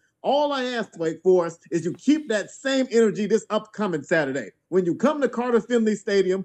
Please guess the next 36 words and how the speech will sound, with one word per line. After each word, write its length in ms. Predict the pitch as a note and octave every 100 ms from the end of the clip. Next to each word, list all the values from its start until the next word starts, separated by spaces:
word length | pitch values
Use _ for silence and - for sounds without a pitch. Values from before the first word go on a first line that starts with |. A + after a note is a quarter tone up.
| -
when 160 | F3+ F#3
you 80 | -
come 240 | C4 C#4+
to 80 | B3
Raleigh, 260 | A3+ A3+
North 260 | G#3 A3 A3
Carolina, 440 | A3 G3+ G3+ G3 F#3+ _
keep 220 | - D#4 D4+
that 200 | B3 G3
same 280 | A#3+ A#3+ A#3
eight 300 | A3+ A#3 -
turnover 360 | A3+ A3+ G#3+ G3
energy. 420 | F#3 D#3+ A#2 A2+ _
Give 200 | - D#4+ D#4+
us 160 | C4+ A#3 - -
eight 200 | G3 G3
turnovers. 640 | F#3+ E3+ D3+ A#2 _ _ _ -
We'll 180 | D#4
show 160 | B3 B3
you 120 | A#3
what 160 | A3 G3+
we 80 | A#3+
can 160 | G#3
do 120 | F3
with 140 | A3+ G#3
that 160 | G#3+ G3+ _ - _ _ _ _
as 180 | F3+ F3+
well. 260 | G3 D#3+ - _ _ _ -
We 180 | B3+
got 160 | C#4 G#3
the 80 | F3
same 480 | - C#4 D4 C4 G#3
red 280 | A#3 A3+ G3+
that 160 | G3
Louisville 420 | A3 A3 F#3+ E3 D#3
has. 380 | D3+ C#3+ C#3+